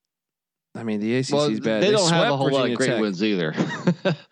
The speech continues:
Speaker 2: Uh, but let's face it. I mean, I have no problem with Michigan State being in the field right now. They just shouldn't be as high as a six seed.
Speaker 1: Yeah,
Speaker 2: So
Speaker 1: that's ridiculous, though.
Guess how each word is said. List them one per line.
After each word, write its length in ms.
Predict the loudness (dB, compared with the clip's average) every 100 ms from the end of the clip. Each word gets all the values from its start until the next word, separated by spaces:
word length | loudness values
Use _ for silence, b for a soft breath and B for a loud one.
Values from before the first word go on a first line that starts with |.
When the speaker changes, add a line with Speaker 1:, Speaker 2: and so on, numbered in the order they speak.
| B B B B B
Speaker 2:
Uh, 340 | 0 0 0
but 180 | 0 2
let's 160 | 2
face 240 | 2 0 0
it. 40 |
I 100 | 0
mean, 160 | 0 0 -2
I 120 | -2
have 100 | 2
no 160 | 0 0
problem 320 | 0 0 0
with 140 | -2
Michigan 320 | 0 -2 -2
State 280 | -2 0 0
being 260 | 0 0 0
in 120 | 0
the 100 | 0
field 260 | 0 0 2
right 140 | 0
now. 220 | 0 0
They 100 | 0
just 240 | 0 0 0
shouldn't 240 | 0 0
be 160 | 2 0
as 140 | 0
high 160 | -2 -2
as 120 | -2
a 60 |
six 320 | -4 -4 -4 -2
seed. 200 | -2 0
Speaker 1:
Yeah, 80 |
Speaker 2:
So 280 | 0 0 0
Speaker 1:
that's 200 | 0 -2
ridiculous, 680 | -4 -2 -2 0 -2 -2 -4
though. 320 | -4 -6 -8